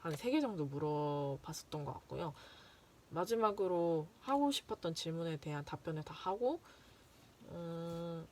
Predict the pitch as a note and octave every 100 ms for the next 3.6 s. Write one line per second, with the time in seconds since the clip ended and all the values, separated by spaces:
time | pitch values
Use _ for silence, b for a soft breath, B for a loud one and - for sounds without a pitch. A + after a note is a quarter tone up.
0 | - - F#3 F3+ E3 C#3 C#3 D#3+ - G3
1 | D#3+ C#3+ D3 E3 C#3 - - - - -
2 | E3+ - G#3 F#3 F#3 A#3 A#3 C4 C4 B3+
3 | G#3 D#3 C#3 C3+ D3 C#3